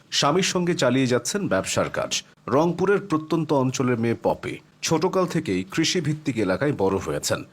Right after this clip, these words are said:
কৃষি নিয়ে আগ্রহের জের ধরেই তিনি পড়াশোনা করেছেন রংপুরের বেগম রোকেয়া বিশ্ববিদ্যালয়ে।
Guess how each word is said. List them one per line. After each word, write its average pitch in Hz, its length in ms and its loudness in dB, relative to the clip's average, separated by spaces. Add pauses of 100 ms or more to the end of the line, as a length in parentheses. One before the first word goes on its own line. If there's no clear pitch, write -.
(160)
কৃষি 180 320 0
নিয়ে 190 220 0
আগ্রহের 123 500 0
জের 107 240 -2
ধরেই 131 300 -2
তিনি 127 220 -2
পড়াশোনা 107 460 0
করেছেন 92 540 -2
রংপুরের 120 440 0
বেগম 110 380 -2
রোকেয়া 95 320 0
বিশ্ববিদ্যালয়ে। 80 760 -2